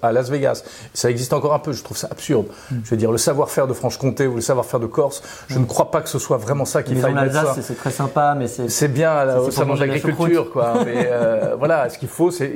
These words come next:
Speaker 1: il faudrait faire, euh, des, le, voilà, le, le, le pool intelligence artificielle, euh, le, le savoir-faire quantique, euh,
Speaker 2: Mm.
Speaker 1: les objets connectés, et cetera. Et, euh, donc, moins de Français, moins de start-up françaises, mais plus quali.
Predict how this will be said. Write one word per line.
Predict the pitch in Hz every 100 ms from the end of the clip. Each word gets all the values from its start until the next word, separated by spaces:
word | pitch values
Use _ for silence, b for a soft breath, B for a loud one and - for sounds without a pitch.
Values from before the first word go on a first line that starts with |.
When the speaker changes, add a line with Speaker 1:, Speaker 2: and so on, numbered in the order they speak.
| 139
Speaker 1:
il |
faudrait | 131 190 170 220
faire, | 220 247 202 113
euh, | 104 104 110 104
des, | 110 113 113
le, | 113 110 B 143 131
voilà, | 117 123
le, | 113 110
le, | 117
le | 131
pool | 127 - 151 143 120
intelligence | 123 135 117 127
artificielle, | 107 - 113 113 - 156 147 151
euh, | 135 123 120
le, | 120 123
le | 127
savoir-faire | 127 139 127 117 - 120
quantique, | 131 123 - 175 170 160
euh, | 143
Speaker 2:
Mm. | 123 120 120 127
Speaker 1:
les | 113
objets | 127 123
connectés, | 127 113 113 151
et | 139
cetera. | - 117 117 196 B B B B B -
Et, | 135 160 170
euh, | 127 127 127 127 127
donc, | 131 156 156
moins | 156 190
de | 247
Français, | - 202 - 156 -
moins | 127 170
de |
start-up | 185 175 175
françaises, | - 156 - 156 175 151
mais | 127 151
plus | 147 185 190
quali. | 196 160 135